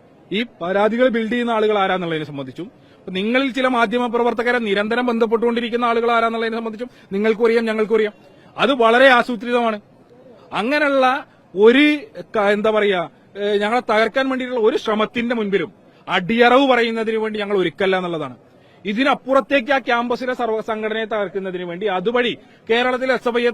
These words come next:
തകർക്കുന്നതിന് വേണ്ടി ശ്രമങ്ങൾ ഇതിനു മുൻപുണ്ടായിട്ടുണ്ട്. അതിനെയൊക്കെ ഈ സംഘടന പ്രതിരോധിച്ചിട്ടുണ്ട്. അത് പ്രതിരോധിച്ചത് വിദ്യാർത്ഥികളെ അണിനിരത്തി തന്നെയാണ്. അപ്പൊ ആ ക്യാമ്പസിലെ വിദ്യാർത്ഥികൾക്ക് നല്ല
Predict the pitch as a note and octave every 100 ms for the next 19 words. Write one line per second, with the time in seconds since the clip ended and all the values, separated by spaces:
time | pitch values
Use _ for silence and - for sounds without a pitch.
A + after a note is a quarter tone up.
0 | A3 G#3 G3+ G#3+ A3 A3 A3 G#3+ G3 G#3
1 | A3 G3+ G#3 F#3+ F#3+ F3+ E3+ C#3 - -
2 | - - E3 F#3+ B3+ C4 A3+ C#4 G#3+ -
3 | - - A3 A#3+ A3+ A#3 B3+ A#3 G3+ G#3+
4 | A3+ G#3+ A3 G#3 C#3+ - - - B3+ G#3+
5 | - F3+ C#4+ C#4 A#3+ C#4+ C#4+ B3 C4+ D4
6 | G#3 A#3 C4 B3+ C4+ B3+ B3+ B3+ - C4
7 | B3 A3+ D3+ - - - - - G3+ A3+
8 | A3 B3 C#4 C#4 G3 C4 C4 C4 C4 C4+
9 | A#3